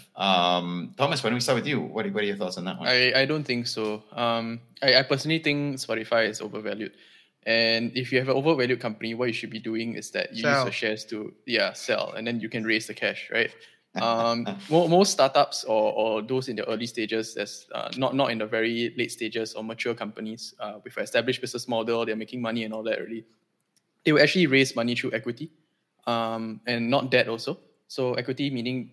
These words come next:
Speaker 2: whatever the price of the shares, they just sell it, or maybe they acquire other companies, uh,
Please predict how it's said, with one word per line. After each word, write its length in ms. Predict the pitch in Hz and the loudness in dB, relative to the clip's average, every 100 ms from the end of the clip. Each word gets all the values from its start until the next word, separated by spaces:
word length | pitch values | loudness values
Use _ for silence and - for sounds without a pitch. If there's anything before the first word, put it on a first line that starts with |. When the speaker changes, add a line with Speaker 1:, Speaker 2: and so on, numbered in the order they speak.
| _ | _
Speaker 2:
whatever 280 | - 113 127 | -2 0 2
the 60 | - | 2
price 220 | 127 123 | 0 0
of 60 | 110 | -2
the 60 | |
shares, 220 | - 123 120 | 0 -2 -2
they 100 | 113 | -4
just 180 | 113 | -4
sell 160 | - 110 | 0 0
it, 140 | 139 - | 0 -4
or 80 | |
maybe 220 | 113 113 123 | -8 -2 0
they 80 | |
acquire 320 | 110 110 113 113 | 0 2 2 4
other 100 | 107 | 2
companies, 560 | 107 107 117 117 - - | -2 -4 -6 -6 -8 -8
uh, 120 | 107 | -10